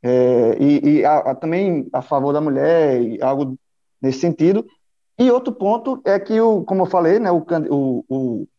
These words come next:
a pessoa que foi denunciada, ele é irmão do presidente Edmo Melo. Né? No estatuto do clube, ele não fala, é, não deixa, não, não há uma proibição estatutária que o presidente, é, não possa, é, trazer pra sua diretoria parentes.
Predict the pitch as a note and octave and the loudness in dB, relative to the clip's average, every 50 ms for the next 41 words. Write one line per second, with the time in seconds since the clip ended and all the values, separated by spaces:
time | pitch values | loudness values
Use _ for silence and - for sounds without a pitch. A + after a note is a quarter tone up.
0 | _ _ _ - - - - D#3+ D3 D3+ - E3 D#3 D#3 E3 D#3 - E3+ D#3 D#3 | _ _ _ -14 -14 -2 0 0 0 4 4 6 6 8 6 6 6 6 6 6
1 | F3+ F#3+ - - E3 E3 F3 F#3 F#3 F3+ F#3 G3 F3+ E3 D3+ E3+ F3 F#3 G#3 A3 | 6 4 4 2 4 4 4 4 4 4 4 4 2 2 0 0 0 0 -2 -2
2 | A3+ A3 - D#3+ E3+ F3+ F#3+ F#3 F#3+ G3 F3+ D#3+ F3 F#3+ F3 F#3 F3 E3+ F3 F3+ | -4 -6 -6 -2 0 0 0 0 0 -2 -2 0 -2 -4 -2 0 0 2 2 0
3 | G#3 G3 F#3 E3+ C#3+ A#2 - - _ _ _ _ _ _ _ _ _ - C#3 D3+ | -2 -2 -2 -2 -2 -4 -4 -8 _ _ _ _ _ _ _ _ _ -2 0 2
4 | D#3+ F#3+ G#3+ - - - G3+ - A#3+ A3+ G#3 G3 F#3 - - G3 A3+ A#3 G#3+ E3 | 2 2 2 0 -2 -4 -4 -4 -4 -4 -2 -4 -4 -2 0 0 0 0 0 0
5 | D#3+ - - E3 F3+ F#3 F#3+ G#3 G3+ - - - E3+ E3 E3 F3+ F#3 F3 D3+ B2 | 0 0 0 0 -2 -2 -2 -2 -4 -4 -2 0 2 2 4 4 4 2 2 0
6 | - - _ _ _ _ _ _ _ _ _ _ _ - C3 C3 C3+ C3+ B2+ C#3 | 0 -6 _ _ _ _ _ _ _ _ _ _ _ -2 0 2 2 2 2 2
7 | D#3+ E3 D3 F3+ F#3 F#3 - E3 E3+ F#3 - - F3 F#3 G3 A3 B3 B3+ A3+ A3 | 2 2 2 0 0 0 0 0 0 -2 0 -2 0 0 2 0 0 0 -2 -2
8 | G#3+ A3 A3+ G3+ G3+ - - _ - F#3+ G3+ A3 A3+ G#3 - - - F3 F3 - | -2 -2 -2 -2 -4 -6 -10 _ -4 -2 0 0 -2 -2 -6 -4 -4 -4 -4 -4
9 | D#3+ - _ D3+ C#3 C#3+ C#3+ F3 A3 - _ _ _ _ _ _ _ _ _ _ | -8 -4 _ 2 2 4 4 2 0 -2 _ _ _ _ _ _ _ _ _ _
10 | _ _ - E3 D#3+ D#3+ F3 F3 D#3+ D3 C#3+ D#3 D#3+ F3 E3+ - G3 F#3+ F#3+ - | _ _ 0 2 2 4 2 2 2 0 -2 -2 -2 -2 -2 -2 -2 0 0 0
11 | - D3+ D3+ D3 D3 E3+ F3+ F3 - D#3 D#3 F#3 F#3+ - G3 G3 F#3+ - - - | 0 0 0 0 0 0 -2 -2 -2 0 0 0 -2 -2 -2 -2 -2 -2 -4 -10
12 | _ _ _ _ _ _ - C3+ C3+ C3+ C3+ C3 C3 - D#3+ D#3+ C#3+ D#3 D#3+ D#3+ | _ _ _ _ _ _ -4 -2 0 0 0 0 0 -2 -2 -2 -2 -2 -4 -6
13 | D#3 - E3 E3 E3+ - - E3 D3+ D#3 F3+ G3 - - G3 G3+ E3+ D#3 C#3 B2 | -6 -4 -2 -2 -2 0 -2 0 2 2 2 2 0 0 0 2 2 0 -2 -4
14 | - - - - | -8 -12 -20 -20